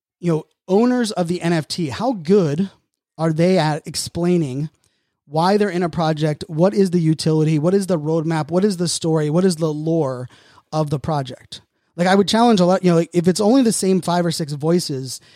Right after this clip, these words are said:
that you ever hear on a project, it's kind of one of those things that I like, I'm like, "Mm, interesting. Like, let me, let me dive deeper." And I know a couple of people that are, uh, you know, listeners of the podcast.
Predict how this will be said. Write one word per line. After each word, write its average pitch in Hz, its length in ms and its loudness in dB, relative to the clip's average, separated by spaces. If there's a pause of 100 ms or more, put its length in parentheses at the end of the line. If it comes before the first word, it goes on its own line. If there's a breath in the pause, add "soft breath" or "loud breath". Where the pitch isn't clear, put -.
(200 soft breath)
that 165 100 -2
you 160 200 0
ever 170 220 0
hear 165 200 0
on 156 100 -2
a 131 80 -6
project, 151 680 -6 (540)
it's 170 160 -10
kind 277 220 0
of 240 160 2
one 233 100 2
of 220 60 4
those 202 140 2
things 214 160 0
that 175 80 -2
I 175 80 0
like, 190 260 -2
I'm 180 80 -2
like, 175 160 -2
"Mm, 113 240 -16 (100)
interesting. 214 460 -2
Like, 139 140 -8 (160)
let 208 120 0
me, 294 220 4
let 233 140 2
me 277 100 4
dive 190 320 0
deeper." 147 540 -4
And 170 80 0
I 175 60 2
know 190 120 4
a 175 40 0
couple 180 160 -2
of - 40 -6
people 170 180 0
that 165 100 0
are, 151 200 -4
uh, 151 60 -6
you 156 100 -6
know, 147 220 -4
listeners 160 400 0
of 147 60 -4
the 151 60 -4
podcast. 156 520 -4